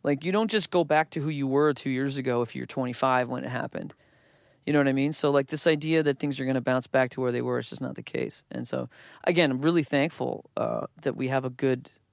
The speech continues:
we have a really good tour coming up. Um, and, you know, the money's gonna work out, and, and we've got a packed schedule and everything else. I'm really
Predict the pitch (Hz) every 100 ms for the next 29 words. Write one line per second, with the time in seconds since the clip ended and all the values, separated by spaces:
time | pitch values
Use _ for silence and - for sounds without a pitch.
0 | _ 131 127 127 139 139 131 131 127 -
1 | 135 127 123 - 123 123 120 - _ -
2 | 120 117 117 123 _ _ _ - _ _
3 | _ _ - 120 113 117 - 127 117 123
4 | 127 123 123 127 123 123 117 127 127 127
5 | 123 117 - 120 117 - 127 123 123 113
6 | - 120 113 - 143 139 139 131 127 123
7 | 131 123 139 - 208 175